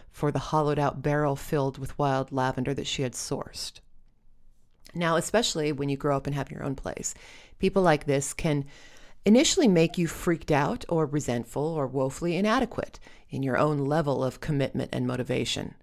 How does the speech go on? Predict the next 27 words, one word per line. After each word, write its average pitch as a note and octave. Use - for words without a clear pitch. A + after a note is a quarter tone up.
to -
flawless C3
and C3
creative C3
interior, C3+
exterior, B2+
household B2+
decorate, C3
and C#3
entertaining B2+
maintenance. -
But -
you E3
should G3+
not B3
feel A#2
that -
way. A#2+
And C#3
the C#3
reason G3
is -
because F3+
these G#3+
people D4+
are B2+
deeply, D3+